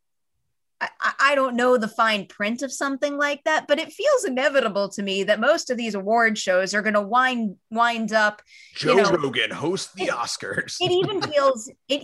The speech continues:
Speaker 1: even feels almost dated to me to say these award ceremonies are gonna be streaming things later on, because with the
Speaker 2: Mm-hmm.
Speaker 1: rise of social media and the fact that you could watch something else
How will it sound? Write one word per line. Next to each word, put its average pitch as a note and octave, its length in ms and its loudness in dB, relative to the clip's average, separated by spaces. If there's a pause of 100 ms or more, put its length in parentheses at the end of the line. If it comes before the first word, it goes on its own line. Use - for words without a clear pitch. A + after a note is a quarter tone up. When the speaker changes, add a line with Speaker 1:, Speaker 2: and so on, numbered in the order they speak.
Speaker 1:
even F#4 240 -2
feels C4 440 -2
almost A#3 540 -4
dated G#3+ 600 -4
to E4+ 140 -6
me C4+ 380 -2
to C4 140 -10
say G#3+ 720 0 (380)
these D#4 200 0
award B3+ 360 2
ceremonies F#3+ 560 -2
are A#3+ 80 0
gonna B3+ 200 2
be D#4+ 140 -2
streaming D#4+ 760 -2
things F#3 380 -4
later F#3+ 340 2
on, E3 320 -2
because C#4 320 0
with D#4 140 -4
the D4+ 80 0
Speaker 2:
Mm-hmm. C#4 100 0
Speaker 1:
rise F4 300 4
of F4+ 80 -8
social C#4+ 400 0
media C4 400 0
and A#3 180 -2
the A3+ 60 -6
fact C4 300 0
that - 80 -10
you A3+ 100 -6
could A3 140 -4
watch F#3+ 400 -2
something A3+ 520 -2
else A3+ 380 0